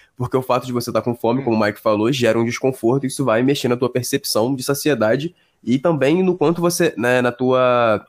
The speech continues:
escolha dos alimentos, né, até eu fiz um vídeo, eu lembro até que o, o Mike veio fa-, falar comigo depois sobre não ir ao mercado com fome, né, pela interação que a grelina vai ter ali no nosso cérebro, mexendo ali na nossa percepção e na antecipação também, né,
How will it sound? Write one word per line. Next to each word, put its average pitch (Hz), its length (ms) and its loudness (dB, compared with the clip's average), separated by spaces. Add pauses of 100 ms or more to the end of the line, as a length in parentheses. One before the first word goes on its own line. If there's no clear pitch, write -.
(100)
escolha 160 420 0
dos 135 120 -4
alimentos, 120 380 0
né, 110 120 2
até 107 180 -2
eu 131 60 0
fiz 131 160 -4
um 123 100 0
vídeo, 127 160 2
eu 120 40 2
lembro 117 180 0
até 120 140 -4
que 120 120 -4
o, 107 260 -2
o 107 120 -6
Mike 107 220 -2
veio 107 140 0
fa-, 113 160 -2
falar 110 160 -2
comigo 107 240 -2
depois 110 340 0
sobre 117 220 0
não 123 160 2
ir 127 80 2
ao 123 60 2
mercado 113 280 -2
com 117 140 -6
fome, 113 300 0
né, 104 160 0 (260)
pela 107 140 0
interação 117 360 -2
que 131 80 -2
a 123 40 2
grelina 120 420 2
vai 110 140 0
ter 107 100 -2
ali 107 120 0
no 104 60 0
nosso 104 220 -2
cérebro, 107 380 -2
mexendo 113 400 0
ali 104 240 -2 (180)
na 98 100 0
nossa 98 460 0
percepção 101 680 -4
e - 40 -2
na 104 120 0
antecipação 120 720 -2
também, 104 300 0
né, 104 120 -2